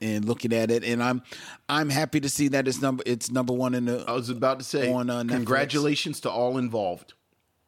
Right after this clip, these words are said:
Speaker 1: You gotta celebrate, you know, speaking about, you know, Spike Lee now embracing Netflix. Speaking about this film having its debut on Netflix.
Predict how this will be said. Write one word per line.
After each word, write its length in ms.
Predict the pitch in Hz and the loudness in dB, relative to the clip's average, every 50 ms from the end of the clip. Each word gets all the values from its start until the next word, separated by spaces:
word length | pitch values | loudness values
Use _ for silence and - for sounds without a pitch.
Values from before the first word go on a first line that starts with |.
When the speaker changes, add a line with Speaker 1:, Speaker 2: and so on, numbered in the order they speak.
| _ _ _ _ _ _ _ _ _ _ _ _ _ _ _ _ _ _ _ _ _ _ _ _ _ _ - - - - - - | _ _ _ _ _ _ _ _ _ _ _ _ _ _ _ _ _ _ _ _ _ _ _ _ _ _ -20 -20 -20 -20 -14 -4
Speaker 1:
You 140 | - 190 196 | -2 -2 0
gotta 260 | 208 262 269 262 247 | 0 0 0 2 2
celebrate, 540 | - - 233 214 190 180 147 160 160 143 139 | 2 2 2 2 2 2 2 0 0 0 0
you 60 | 160 | 0
know, 120 | 156 151 143 | 2 2 0
speaking 460 | - - - 247 - - 220 214 196 - | 0 0 0 0 0 0 -2 -2 0 0
about, 480 | 139 135 123 113 131 131 135 131 - | -2 0 0 0 0 0 0 0 0
you 80 | 123 127 | 0 0
know, 120 | 113 110 | 0 0
Spike 400 | 107 - - 156 156 160 - - | -2 -2 0 0 0 0 0 -2
Lee 180 | 147 135 120 110 | 0 0 0 0
now 320 | 104 117 117 110 110 113 | 0 0 2 2 2 0
embracing 440 | 107 104 104 110 107 104 - 107 104 | 0 0 2 0 0 0 0 -2 -2
Netflix. 420 | 104 101 92 - - 92 78 - | -2 -4 -4 -6 -10 -10 -8 -6
Speaking 340 | - - - 190 185 185 175 | -4 -2 0 0 0 0 0
about 300 | 151 139 139 139 113 107 | 0 0 0 0 0 2
this 180 | 139 143 135 - | 0 2 2 0
film 300 | - 135 120 107 101 101 | -2 -2 -2 -2 -2 -2
having 320 | 104 113 123 127 120 117 117 | -2 -2 0 0 2 2 0
its 100 | 113 - | 0 0
debut 460 | - 117 117 110 98 104 110 107 101 | 2 2 2 2 2 0 0 0 0
on 120 | 98 98 98 | 0 -2 -2
Netflix. 520 | 101 101 95 87 - 90 90 80 - | -2 -2 -4 -6 -6 -8 -8 -8 -8